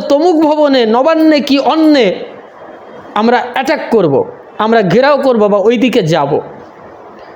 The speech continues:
তাহলে দেখুন আমরা কি করতে পারি। আমাদের পেছনে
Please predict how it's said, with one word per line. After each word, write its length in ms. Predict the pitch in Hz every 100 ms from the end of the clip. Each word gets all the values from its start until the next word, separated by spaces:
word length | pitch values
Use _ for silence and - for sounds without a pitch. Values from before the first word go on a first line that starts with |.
| - -
তাহলে 320 | 220 220 294
দেখুন 520 | 262 269 277 349 247 370 - - -
আমরা 240 | 196 208 214
কি 180 | 240
করতে 360 | 127 226 170 165
পারি। 260 | 135 117 - - - - -
আমাদের 360 | 196 285 262
পেছনে 480 | 196 233 233 220 165